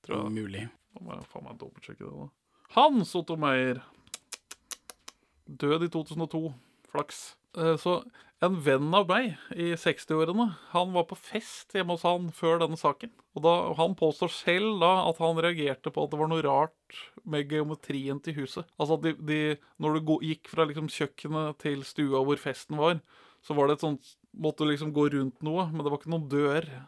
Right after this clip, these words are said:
Speaker 1: til dette noe. Og så kommer denne saken opp etterpå. Klipp til Ian McShane og George som snakker om hans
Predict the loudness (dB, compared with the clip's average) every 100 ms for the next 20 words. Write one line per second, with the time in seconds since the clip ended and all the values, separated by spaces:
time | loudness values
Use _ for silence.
0 | _ -4 0 0 -2 -4 -4 -6 -10 _
1 | -14 -6 -2 0 0 0 -2 -2 -4 -6
2 | -10 -12 _ -20 -10 -8 -8 -10 -14 _
3 | -2 -2 -2 -2 -2 -2 0 2 2 0
4 | -4 -2 -2 -2 -6 -8 -4 0 0 -2
5 | -10 -12 -4 -2 -2 -6 -16 -18 -10 -4
6 | -4 -2 -6 -4 -2 -2 -4 -12 _ _
7 | 2 2 2 -6 -12 -16